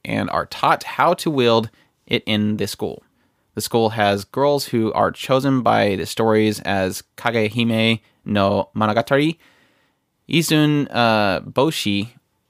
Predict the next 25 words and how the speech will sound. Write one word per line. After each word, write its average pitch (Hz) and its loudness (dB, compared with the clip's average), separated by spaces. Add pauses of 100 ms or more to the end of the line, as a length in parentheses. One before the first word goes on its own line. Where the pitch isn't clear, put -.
der, 107 4
wow, 95 0
these 101 -4
names. 92 -4
<laughs> - -8
Matchstick 92 -2
Girl, 95 2
the 90 -4
Gigantic 87 0
Tur-, - -4
Turnip, 98 -2 (380)
uh, 82 -4 (180)
Arthurian 98 2
Legends, 92 0 (440)
yada, 92 -2
yada. 92 0 (300)
Uh, 104 0
Hazuki 147 0
herself 151 0
is 113 0
chosen 180 0
by 120 4
the 110 0
Cinderella 110 0
story. 73 -10